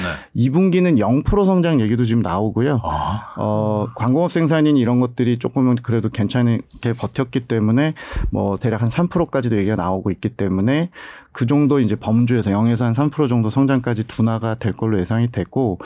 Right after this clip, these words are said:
Speaker 1: 이제 그 정도로 상해 쪽의 충격이 전반적으로 다 같이 방역을 더 강화하는 계기가 되면서 확진자는 팔구십 프로가 상하에서 나왔지만 다른 지역도 한두 명이 나와도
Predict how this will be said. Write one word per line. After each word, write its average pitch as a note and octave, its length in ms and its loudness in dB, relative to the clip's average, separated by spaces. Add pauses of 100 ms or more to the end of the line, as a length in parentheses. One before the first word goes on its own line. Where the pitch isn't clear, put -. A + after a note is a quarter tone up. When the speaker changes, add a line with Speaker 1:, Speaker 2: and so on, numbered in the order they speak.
(220)
Speaker 1:
이제 A#2+ 120 -4
그 B2+ 120 -2
정도로 D#3 400 2
상해 F#3+ 240 2
쪽의 D#3 240 -2
충격이 A#2+ 800 0
전반적으로 B2 640 2
다 G#2+ 180 -8
같이 A#2+ 380 -4
방역을 A2 480 0
더 G#2 80 -4
강화하는 B2 580 0
계기가 G#2 340 0
되면서 F#2+ 520 -2 (260)
확진자는 E3 680 0
팔구십 G3+ 420 0
프로가 D3 220 -2
상하에서 C#3 360 2
나왔지만 G#2+ 680 0 (340)
다른 C3+ 320 0
지역도 A#2+ 380 -2
한두 F3 260 2
명이 D#3+ 240 4
나와도 G2 500 -2